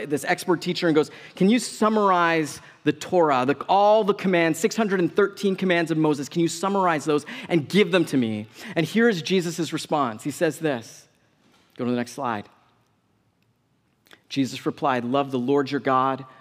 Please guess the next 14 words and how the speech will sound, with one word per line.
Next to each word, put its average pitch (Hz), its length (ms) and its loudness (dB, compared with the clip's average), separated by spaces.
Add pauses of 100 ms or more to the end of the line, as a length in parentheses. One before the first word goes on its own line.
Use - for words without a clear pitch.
(140)
with 127 140 -10
all 127 180 -4
your 107 160 -6
heart - 560 -8 (320)
and 113 100 -14
with 110 80 -18
all 123 160 -4
your 135 160 -2
soul 123 580 -8 (280)
and 127 100 -6
with 117 180 -8
all 127 220 -4
your 131 160 -2
mind. 90 420 -6